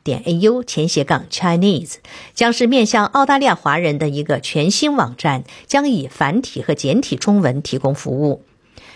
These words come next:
新网站将于下个月农历新年正式上线。S B S点com点A U前斜杠Chinese将成为集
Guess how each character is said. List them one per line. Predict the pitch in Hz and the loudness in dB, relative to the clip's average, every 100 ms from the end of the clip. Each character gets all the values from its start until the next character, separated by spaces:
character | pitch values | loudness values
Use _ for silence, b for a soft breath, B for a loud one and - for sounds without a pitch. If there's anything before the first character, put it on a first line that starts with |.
| B | B
新 | - 339 | -2 0
网 | 294 160 | 0 0
站 | 175 202 180 | 0 0 2
将 | 220 214 | 2 2
于 | 147 165 | 2 0
下 | - 226 | 0 0
个 | |
月 | 175 185 | 0 0
农 | 160 156 | 0 0
历 | 208 | 0
新 | - 247 | 2 2
年 | 185 123 147 | 2 0 -2
正 | 262 208 | 0 0
式 | 143 | -2
上 | 127 127 | -2 -2
线。 | - 143 - _ B B B B B | -2 -4 -6 _ B B B B B
S | 277 285 | -2 0
B | 277 | 2
S | 285 - | 0 0
点 | 165 135 | -2 0
com | 190 147 | 0 -2
点 | - 143 | -2 -2
A | 185 | 2
U | 180 202 | 4 2
前 | - 160 | 2 -2
斜 | - 151 | 0 0
杠 | 156 151 | 0 0
Chinese | - 180 185 165 - B B B B | 0 0 2 0 -4 B B B B
将 | 269 262 | 0 0
成 | 247 214 | 0 2
为 | 196 185 | 2 2
集 | - 170 | -2 -4